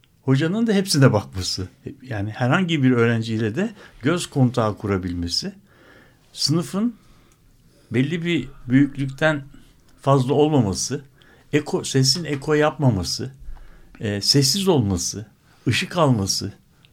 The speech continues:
değil mi? Hararet alması. Bütün bu koşullar yerine geldiği zaman kurulan bir etkileşimden bahsediyoruz. Ders bu. Ondan sonra da bu belli bir süreyi de aşmaması lazım. Çünkü bu dinleyicilerin belli bir şeyi var. Dikkat süresi var.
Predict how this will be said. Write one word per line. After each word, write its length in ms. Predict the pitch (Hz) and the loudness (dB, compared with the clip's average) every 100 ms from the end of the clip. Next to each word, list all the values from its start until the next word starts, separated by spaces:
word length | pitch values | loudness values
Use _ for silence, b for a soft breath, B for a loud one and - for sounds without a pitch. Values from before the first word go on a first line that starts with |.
| - | -2
değil 120 | 180 | 0
mi? 240 | 208 131 - _ | 0 -2 -10 _
Hararet 460 | 104 113 131 185 143 | 0 4 4 2 0
alması. 380 | 113 98 92 | -2 -2 -6
Bütün 240 | 110 - 233 | -4 0 2
bu 80 | 208 | 2
koşullar 400 | 175 160 160 151 | -2 0 2 2
yerine 300 | 139 139 143 | 2 2 2
geldiği 360 | 143 143 180 | 2 0 -2
zaman 420 | 170 135 120 220 240 b b b b - | -2 0 0 0 -4 b b b b -6
kurulan 520 | - 240 208 196 214 | 2 2 2 0 -2
bir 100 | 202 | -2
etkileşimden 800 | 190 - 208 185 170 180 196 185 | -4 -4 -2 0 0 0 0 4
bahsediyoruz. 440 | 139 - 95 92 | 4 2 0 0
Ders 360 | 92 123 135 - | 2 2 2 -2
bu. 220 | 180 - b b b b b - | -4 -4 b b b b b -4
Ondan 280 | 202 233 | 0 2
sonra 340 | 170 - 117 127 | 2 -2 -4 -2
da 240 | 220 254 b b - | -2 -4 b b -4
bu 140 | 160 | 0
belli 280 | 160 190 233 | 2 4 2
bir 40 | |
süreyi 280 | 202 185 190 | 2 -2 0
de 60 | 190 | 2
aşmaması 520 | 185 151 156 113 104 | 0 2 2 0 0
lazım. 300 | 104 117 190 | -2 -2 -4
Çünkü 240 | - 139 143 | -6 -4 -4
bu 120 | 110 | 0
dinleyicilerin 640 | 131 156 143 151 160 165 | 0 0 -2 -4 -4 -2
belli 300 | 147 147 151 | 0 0 -2
bir 160 | 143 131 | -2 -4
şeyi 300 | - 139 143 | -2 0 2
var. 300 | 117 151 - - - 98 | 0 -4 -12 -20 -16 -8
Dikkat 300 | 110 - 139 | -6 -4 -4
süresi 420 | - 113 101 95 | -2 -4 -4 -6
var. 220 | 117 185 | -6 -6